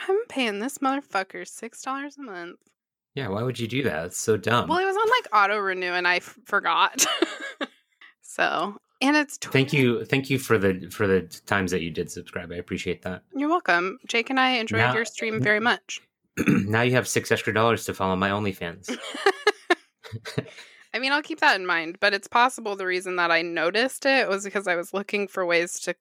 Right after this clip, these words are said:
Speaker 1: cut costs from my budget. <laughs>
Speaker 2: Oh, there you go.
Speaker 1: Yeah. I'm trying to
Speaker 2: This is
Speaker 1: be
Speaker 2: actually, this
Speaker 1: fiscally
Speaker 2: is a great,
Speaker 1: responsible.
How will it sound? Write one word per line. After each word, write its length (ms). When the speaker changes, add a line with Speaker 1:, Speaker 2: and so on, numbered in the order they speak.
Speaker 1:
cut 340
costs 500
from 240
my 120
budget. 640
<laughs> 40
Speaker 2:
Oh, 120
there 120
you 120
go. 360
Speaker 1:
Yeah. 360
I'm 80
trying 240
to 20
Speaker 2:
This 140
is 120
Speaker 1:
be 40
Speaker 2:
actually, 420
this 120
Speaker 1:
fiscally 160
Speaker 2:
is 180
a 100
great, 420
Speaker 1:
responsible. 360